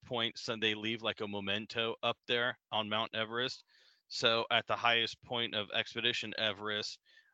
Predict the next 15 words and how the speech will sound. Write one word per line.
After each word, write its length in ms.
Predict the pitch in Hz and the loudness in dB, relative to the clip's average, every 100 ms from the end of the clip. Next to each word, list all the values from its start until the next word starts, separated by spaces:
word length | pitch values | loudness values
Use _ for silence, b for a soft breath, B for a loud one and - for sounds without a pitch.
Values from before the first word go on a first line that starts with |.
| _ | _
um, 400 | 113 107 104 104 98 | 2 4 2 0 -4
people 400 | - 127 120 110 | -6 -4 -2 -2
will 160 | 104 104 | -2 -4
throw, 340 | - 110 107 | -2 0 0
like, 180 | 104 101 | 0 -2
their 120 | 107 | -2
hair 240 | 95 110 107 | 0 0 -2
ties 380 | - 101 101 - | 0 -2 -2 -2
up 140 | 107 98 | -4 -2
there, 160 | 107 98 | -6 -4
which 300 | 101 98 101 | -6 -6 -4
is 260 | 101 92 - | -4 -6 -8
kinda 260 | 98 101 95 | -6 -6 -8
like 260 | 95 95 - | -8 -10 -10
a 180 | 92 | -12